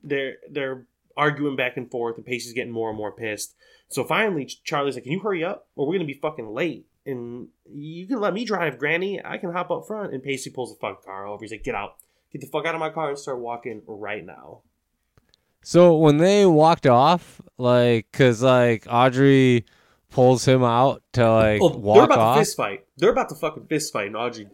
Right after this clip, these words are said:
Speaker 1: pops, jumps
Speaker 2: And,
Speaker 1: in.
Speaker 2: like, I'm like, 'cause they were gone for, I don't know what, like, maybe a minute and a half, two minutes.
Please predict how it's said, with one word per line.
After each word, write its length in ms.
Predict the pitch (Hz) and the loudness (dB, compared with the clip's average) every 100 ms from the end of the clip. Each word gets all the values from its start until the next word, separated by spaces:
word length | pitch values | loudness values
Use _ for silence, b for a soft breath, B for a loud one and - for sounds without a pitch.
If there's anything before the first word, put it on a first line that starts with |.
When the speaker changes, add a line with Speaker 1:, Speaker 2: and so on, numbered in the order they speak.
| _ _ _ | _ _ _
Speaker 1:
pops, 160 | - 120 | -6 2
jumps 20 | |
Speaker 2:
And, 720 | 147 143 139 135 127 123 123 | 4 6 4 4 4 2 0
Speaker 1:
in. 40 | |
Speaker 2:
like, 260 | 127 123 123 | 0 2 0
I'm 160 | 131 135 | 0 2
like, 340 | 135 123 117 | 2 2 0
'cause 200 | - 131 | -2 2
they 120 | 175 | 4
were 160 | 196 165 | 4 4
gone 380 | 139 139 139 123 | 2 2 0 -2
for, 560 | - 123 113 107 98 - _ _ _ - - _ _ _ _ - | -2 0 0 -2 -6 -12 _ _ _ -20 -20 _ _ _ _ -12
I 160 | 110 | -10
don't 100 | 87 | -10
know 140 | 82 90 | -10 -6
what, 260 | 98 95 | -4 -4
like, 140 | 95 101 | -2 0
maybe 240 | 113 110 | 2 4
a 80 | 104 | 2
minute 280 | 107 110 110 | 4 2 4
and 80 | 107 | 2
a 40 | |
half, 260 | 107 107 - | 4 2 0
two 160 | 123 | -6
minutes. 600 | 110 110 123 - - - | -4 -4 -6 -10 -20 -20